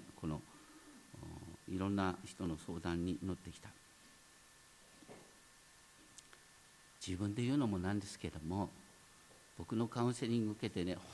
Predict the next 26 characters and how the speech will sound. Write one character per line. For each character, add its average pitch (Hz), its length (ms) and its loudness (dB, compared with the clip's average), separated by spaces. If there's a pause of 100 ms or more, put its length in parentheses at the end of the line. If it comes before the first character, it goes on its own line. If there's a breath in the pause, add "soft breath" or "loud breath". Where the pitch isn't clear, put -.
「本 294 120 10 (200)
当 415 120 8
に 302 120 10
助 294 300 2
か 330 80 8
っ 330 40 8
た」 285 300 4
っ 277 60 0 (320)
て - 160 0 (1000)
感 147 140 4
謝 139 160 4
し - 60 -2
て 95 100 -2
く - 100 -4
れ 90 80 2
る 85 100 0
人 - 200 -10
は 87 140 -6 (100)
本 196 180 4 (100)
当 202 120 4
に 202 100 6
多 160 80 8
く 156 140 0
い 110 60 2
ま 110 160 2
す。 - 140 -10